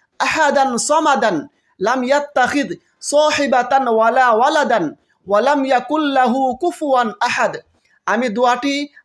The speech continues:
আবারও পড়ছি, "আশহাদু আল্লা ইলাহা ইল্লাল্লাহু ওয়াহদাহু লা শারীকা লাহু ইলাহান ওয়াহিদান আহাদান সামাদান লাম ইয়াত্তাখিদ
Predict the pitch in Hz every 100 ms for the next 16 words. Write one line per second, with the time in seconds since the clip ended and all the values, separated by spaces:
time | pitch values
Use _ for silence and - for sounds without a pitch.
0 | _ 190 214 285 302 240 208 - 147 -
1 | _ _ _ - 262 - 202 254 262 262
2 | 254 240 247 262 240 240 285 254 170 -
3 | _ _ _ _ 247 320 311 269 226 226
4 | 285 254 165 - _ _ _ - 226 -
5 | 254 214 220 214 247 165 - _ _ 180
6 | 233 254 247 254 262 247 254 269 311 262
7 | 202 - _ _ _ - 214 247 285 269
8 | 269 262 226 254 311 311 285 247 214 147
9 | - _ _ - 262 311 285 277 262 226
10 | - 311 311 262 220 151 - _ _ -
11 | 214 262 247 285 285 262 240 285 180